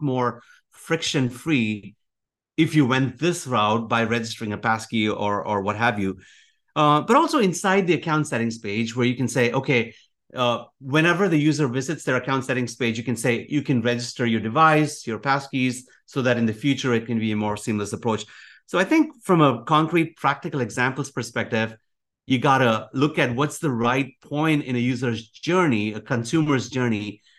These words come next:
where you might inspire them to go this route. But it's always important to have a fallback mechanism.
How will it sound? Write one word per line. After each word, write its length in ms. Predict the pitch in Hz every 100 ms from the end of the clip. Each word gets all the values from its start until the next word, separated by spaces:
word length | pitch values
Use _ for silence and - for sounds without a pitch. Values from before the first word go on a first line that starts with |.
| _
where 100 | 123
you 80 | 123
might 320 | 123 131 135
inspire 440 | 127 117 - 120 117
them 160 | 113
to 60 | 107
go 140 | 113
this 180 | 104 101
route. 360 | 202 180 202 - - _ -
But 100 | 156
it's 140 | -
always 420 | - 208 254 277
important 420 | 226 170 170 170 160
to 40 |
have 360 | 135 123 127 -
a 80 | 127
fallback 560 | - 131 131 120 117
mechanism. 560 | 110 110 120 110 - -